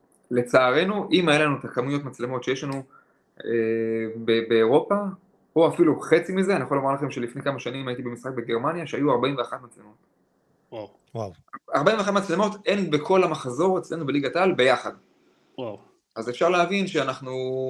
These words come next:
Speaker 1: שוב, יש, יש... זה לא רק המצלמה, זה האיכות של המצלמה, כי אם המצלמה תהיה, אה, באיכות, אה, לא מספיק טובה, אז התמונה תהיה מרוחה, ואז אי,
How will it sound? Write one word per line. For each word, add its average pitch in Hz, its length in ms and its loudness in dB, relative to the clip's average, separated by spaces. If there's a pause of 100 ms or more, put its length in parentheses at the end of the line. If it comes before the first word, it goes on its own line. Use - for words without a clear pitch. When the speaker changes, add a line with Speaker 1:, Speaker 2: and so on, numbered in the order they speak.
(1500)
Speaker 1:
שוב, 135 340 2 (120)
יש, 135 300 -6
יש... - 400 -10 (300)
זה 127 160 -8
לא 165 140 6
רק 170 100 0
המצלמה, 117 420 -8 (200)
זה 110 220 -6
האיכות 110 260 -6
של 160 100 0
המצלמה, 170 500 -2
כי 147 140 -2
אם 151 40 -4
המצלמה 143 320 -4
תהיה, 139 320 0 (560)
אה, 110 240 0
באיכות, 139 440 2
אה, 131 100 6
לא 147 140 6
מספיק 143 260 -4
טובה, 185 300 2
אז 127 140 0
התמונה 139 320 -2
תהיה 143 180 0
מרוחה, 143 440 0
ואז 143 180 2
אי, 147 180 2